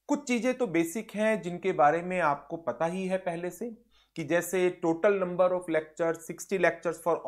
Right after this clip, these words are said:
audit and sixty lectures for law, एक लेक्चर की ड्यूरेशन around two and half hour की होगी। हो सकता है कोई लेक्चर two and half hour से कम का भी हो और हो सकता है कोई लेक्चर two and half hour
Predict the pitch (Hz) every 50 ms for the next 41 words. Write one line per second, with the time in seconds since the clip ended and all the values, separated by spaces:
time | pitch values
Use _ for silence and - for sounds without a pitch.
0 | 131 135 139 139 165 170 170 165 165 - 147 151 151 147 - 165 156 - - -
1 | 175 160 151 147 151 - 165 156 156 - - 160 143 139 147 147 151 156 156 151
2 | - - _ _ _ _ _ - 196 214 214 214 190 180 175 - - 185 175 147
3 | - 180 170 147 170 165 165 170 165 165 - 180 170 170 - - 156 156 151 151
4 | 160 165 165 - - 156 156 156 151 147 - 151 165 165 - 170 156 156 156 156
5 | - 160 156 143 151 147 143 143 156 165 160 160 - - - _ _ - 247 247
6 | 233 240 214 190 - - 180 175 170 175 175 170 175 - 175 170 165 151 151 147
7 | - - - 175 165 165 160 - 160 160 165 160 151 - 151 151 151 - 151 147
8 | 147 - 175 - - - 185 190 208 208 214 196 185 202 208 196 214 226 240 226
9 | - _ _ _ _ - 262 269 285 294 302 302 302 247 - - - 202 196 208
10 | - - - 185 175 165 165 160 - - 180 180 180 - 160 160 165 165 151 151
11 | 147 143 - - 131 127 120